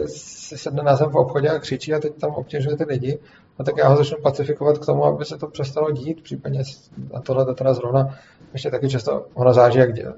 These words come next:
starý je to dítě, ale strašně často na to funguje, si toho dítě to prostě přestat všímat, což je kolikrát rychlejší cesta, ale samozřejmě záleží, jak moc je to nepříjemným těm lidem okolo a podobně.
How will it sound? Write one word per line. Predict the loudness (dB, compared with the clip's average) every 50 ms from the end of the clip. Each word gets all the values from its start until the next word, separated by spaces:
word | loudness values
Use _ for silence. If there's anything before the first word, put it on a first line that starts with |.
| -18 -20 _ _
starý | _ -14 -8 -6 -4 -2
je | -2
to | -2 -2
dítě, | -4 -4 -2 0 2
ale | 4 4 2
strašně | 2 0 -4 -6 -4
často | -6 -4 -2 0 0
na | 0
to | 0 0
funguje, | -2 -2 0 0 -2
si | -2
toho | -4 -6 -6
dítě | -6 -4 -4 -4
to | -4 -4
prostě | -8 -8 -8 -8 -8 -8 -10 -20 _
přestat | _ -12 -12 -12 -10 _ -10 -10 -10 _ _
všímat, | _ -20 -12 -10 -8 -6 -6 -8 -8
což | -10 -12 -14 -14
je | -12
kolikrát | -8 -8 -8 -8 -8 -8 -10 -10 -14 _ _ _ _ _ _ _ _ _ _
rychlejší | -4 0 2 2 2 4 2 2
cesta, | 2 -2 0 2 4
ale | 8 8 8
samozřejmě | 8 6 6 6 8 8
záleží, | 10 10 10 10 8 6
jak | 6 6
moc | 4 2
je | 2
to | 2 2
nepříjemným | 0 -2 0 0 -2 -2 -2 -2 -6 -6
těm | -4 -2 -2
lidem | -2 0 2 0 0
okolo | 0 -2 -8 -6 -4 -2 0 0 0
a | -2
podobně. | -6 -8 -12 -12 -12 -12 -14 -14